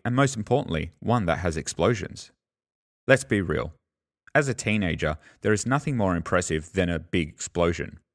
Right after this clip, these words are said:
Well, that and big, well, you know. I was hooked from an early age on alien movies and T V shows.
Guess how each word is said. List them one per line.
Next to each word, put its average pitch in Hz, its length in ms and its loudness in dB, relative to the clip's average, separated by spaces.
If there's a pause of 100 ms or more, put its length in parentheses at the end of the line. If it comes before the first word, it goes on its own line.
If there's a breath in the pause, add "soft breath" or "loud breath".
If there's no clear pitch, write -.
(500)
Well, 95 160 6
that 95 380 6
and 85 200 -2
big, 87 280 4 (440)
well, 80 140 -2
you 82 140 -2
know. 60 140 -6 (1160)
I - 80 2
was 104 140 2
hooked - 280 0
from 107 240 -2
an 92 140 -2
early 110 340 2
age 78 340 2
on 85 200 -4
alien 98 400 2
movies 80 320 -2
and 82 160 -6
T 78 140 -4
V 78 180 0
shows. - 460 -6